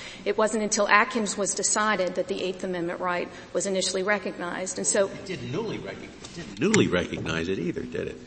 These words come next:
Speaker 1: Well, it, it, I would say that it, it recognized that it was new, and that seems to be the way the
Speaker 2: It
Speaker 1: Court's
Speaker 2: was,
Speaker 1: interpret-
Speaker 2: it recognized that when it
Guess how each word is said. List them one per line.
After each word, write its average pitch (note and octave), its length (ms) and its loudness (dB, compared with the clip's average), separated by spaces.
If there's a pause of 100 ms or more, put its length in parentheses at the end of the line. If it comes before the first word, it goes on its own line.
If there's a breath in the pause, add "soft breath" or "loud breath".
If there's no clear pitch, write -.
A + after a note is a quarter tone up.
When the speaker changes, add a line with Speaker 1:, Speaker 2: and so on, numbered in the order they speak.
(180 loud breath)
Speaker 1:
Well, C4+ 220 10
it, C#4 260 2
it, - 160 2 (360)
I A#3 140 4
would C4 160 6
say A3+ 200 2
that G#3+ 120 2
it, G#3 220 0
it G#3+ 180 0
recognized G#3 600 2
that F#3 120 0
it F#3+ 100 0
was F#3 180 -2
new, G3 400 2
and F3+ 100 0
that F#3+ 160 0
seems G3+ 300 -4
to G3+ 100 -2
be G3 140 -4
the F3+ 120 -4
way F3 160 -2
the E3+ 100 0
Speaker 2:
It A2+ 60 2
Speaker 1:
Court's G3 120 2
Speaker 2:
was, A2+ 100 4
Speaker 1:
interpret- A#2+ 300 0
Speaker 2:
it - 40 -2
recognized A2+ 600 6
that G2 180 -2
when A#2 220 2
it G#2 120 4